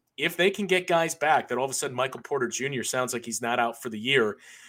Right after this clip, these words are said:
And if Jamal Murray can come back, I mean, that's another team that seems like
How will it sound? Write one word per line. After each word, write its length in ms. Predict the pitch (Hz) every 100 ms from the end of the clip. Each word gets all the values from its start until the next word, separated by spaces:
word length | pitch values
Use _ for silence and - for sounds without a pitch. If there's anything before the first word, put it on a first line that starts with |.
| -
And 160 | 113 117
if 120 | 156
Jamal 320 | - 160 143
Murray 300 | 143 143 147
can 160 | 135 113
come 220 | 107 117
back, 260 | 113 113 110
I 40 |
mean, 80 | 117
that's 220 | 123 165
another 260 | 151 139 156
team 260 | 131 151 143
that 160 | 104
seems 320 | - 139 135
like 240 | 123 117